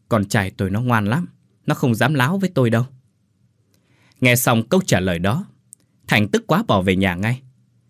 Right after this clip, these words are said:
Bà Hạnh không khai báo thực tế cho công an, thì đến bao giờ chuyện này mới dừng lại? Mấy chú công an nghe xong cũng đứng dậy ra về.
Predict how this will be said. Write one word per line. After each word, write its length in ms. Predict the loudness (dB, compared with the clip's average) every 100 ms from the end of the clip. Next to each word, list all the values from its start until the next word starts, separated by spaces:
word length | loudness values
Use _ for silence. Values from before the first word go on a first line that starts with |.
| _ _
Bà 140 | -2 0
Hạnh 300 | 0 -2 -4
không 160 | -4
khai 120 | -2
báo 160 | 0 -2
thực 280 | 0 -4 0
tế 180 | 0 0
cho 100 | -4 -2
công 160 | -2
an, 240 | 0 -2 -2 _ _ _ _
thì 120 | 0
đến 180 | 4 2 2
bao 140 | 0
giờ 260 | 2 0 0
chuyện 240 | -2 -2 0
này 160 | -2
mới 120 | -2
dừng 240 | -2 -4 -2
lại? 240 | -6 -6 _ _ _ _ _ _ _
Mấy 160 | 0 0
chú 120 | 0
công 200 | -2 -2
an 200 | 0 0
nghe 140 | 0 0
xong 300 | 0 -2 -2
cũng 220 | -6 -2
đứng 160 | -2
dậy 220 | 0 -2 0
ra 160 | -4
về. 320 | -2 -4 -4